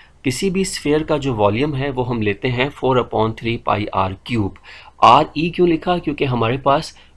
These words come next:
रेडियस है आरई, यहाँ आ जाएगा आर क्यूब into density। डेंसिटी को शो किया जाता है सिंबल रो के साथ। तो ये हमारे पास mass of the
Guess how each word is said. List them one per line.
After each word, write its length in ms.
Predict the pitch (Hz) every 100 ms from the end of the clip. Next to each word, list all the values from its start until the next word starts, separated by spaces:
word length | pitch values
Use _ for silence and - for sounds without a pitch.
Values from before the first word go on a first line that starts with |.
| -
रेडियस 480 | 117 117 131 131 135
है 80 |
आरई, 420 | - 104 104 113 131
यहाँ 420 | 143 113 110 107
आ 40 |
जाएगा 340 | 98 104 101 107
आर 320 | 113 98 107
क्यूब 420 | - 131 151 147 - -
into 420 | 113 107 156 170 117
density। 560 | 107 110 123 151 147 135
डेंसिटी 440 | 117 117 160 170
को 120 | 175
शो 260 | 170 - 156
किया 240 | 156 143
जाता 300 | 143 131 127
है 160 | 135 147
सिंबल 360 | - 117 110 110
रो 240 | 101 101
के 140 | -
साथ। 240 | 95 - - _ - - - -
तो 60 | 110
ये 160 | 127
हमारे 260 | 170 135 127
पास 280 | 127 127 127
mass 260 | 110 113 113
of 80 |
the 160 | 104 110